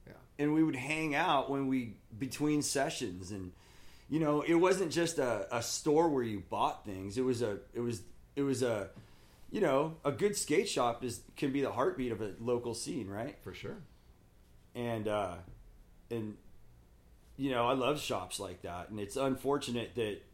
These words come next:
Speaker 2: finances and economics have kind of made, you know, running a business like that so difficult,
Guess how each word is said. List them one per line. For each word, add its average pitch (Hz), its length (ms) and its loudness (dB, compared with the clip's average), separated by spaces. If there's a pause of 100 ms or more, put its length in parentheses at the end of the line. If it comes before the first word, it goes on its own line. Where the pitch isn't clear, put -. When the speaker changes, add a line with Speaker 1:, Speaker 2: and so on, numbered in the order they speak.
(100)
Speaker 2:
finances 113 760 -4
and 98 100 -8
economics 98 600 -6
have 92 160 -12
kind 104 220 -6
of 92 160 -6 (440)
made, 101 340 -6 (600)
you 117 120 -6
know, 101 80 -4
running 107 420 -2
a 95 40 -6
business 104 440 -8
like 92 200 -10
that 98 220 -8
so 113 180 0
difficult, 95 640 -6